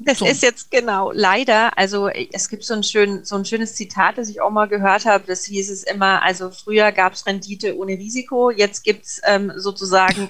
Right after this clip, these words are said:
Speaker 2: <laughs>
Speaker 1: praktisch keine Rendite mehr, aber viel Risiko,
Speaker 2: Ja.
Speaker 1: ja, dass man sich so
Speaker 2: Ja.
Speaker 1: reinholen kann. Ähm, das ist leider aktuell wirklich der Fall. Also diesen typischen risikolosen Zins, ja, wir
Speaker 2: Mhm.
Speaker 1: haben, das hören wir ja alle auch in den Nachrichten. Also ich glaube,
Speaker 2: Ja.
Speaker 1: das geht den Frauen gerade auch so,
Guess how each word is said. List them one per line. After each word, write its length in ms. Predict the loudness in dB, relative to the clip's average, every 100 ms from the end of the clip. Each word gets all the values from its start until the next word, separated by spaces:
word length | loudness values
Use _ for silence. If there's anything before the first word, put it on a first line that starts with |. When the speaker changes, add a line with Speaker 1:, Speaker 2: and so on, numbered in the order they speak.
| -10
Speaker 2:
<laughs> 80 | -4
Speaker 1:
praktisch 420 | -2 -2 -6 0
keine 380 | 0 4 4 2
Rendite 380 | 0 -2 -2
mehr, 180 | 2 2
aber 160 | 2 0
viel 200 | -4 -6
Risiko, 420 | -4 -4 0 0
Speaker 2:
Ja. 80 | 2
Speaker 1:
ja, 160 | 2 2
dass 160 | 0
man 100 | -4
sich 160 | -6 -4
so 120 | 0
Speaker 2:
Ja. 60 | 0
Speaker 1:
reinholen 380 | 0 -2 -2
kann. 160 | 0 -2 -2 -20 -20 -20 -20 -4
Ähm, 220 | 0 2 2
das 160 | -2
ist 160 | -2 2
leider 320 | 2 4 2
aktuell 360 | 0 -2 -4 -4
wirklich 260 | -6 -2
der 140 | 0 0
Fall. 340 | 2 2 2
Also 200 | 0 0
diesen 300 | -6 -6 -4
typischen 380 | -4 -4 -2 0
risikolosen 1080 | 2 0 0 -2 2 4 4 2 -2 -6 -2
Zins, 400 | 2 2 0 0
ja, 180 | 4 6
wir 100 | 6
Speaker 2:
Mhm. 40 |
Speaker 1:
haben, 140 | 2
das 160 | -4 0
hören 180 | 2 4
wir 80 | 4
ja 160 | 4
alle 260 | 2 2 -2
auch 100 | -4
in 80 | -8
den 120 | -2
Nachrichten. 480 | -2 0 -8 -10 -12
Also 160 | -12
ich 80 | -2
glaube, 180 | -2 0
Speaker 2:
Ja. 60 |
Speaker 1:
das 80 | -4
geht 120 | -6
den 120 | -8 0
Frauen 320 | 2 4 2
gerade 240 | 0 2
auch 140 | 0 2
so, 260 | -4 -4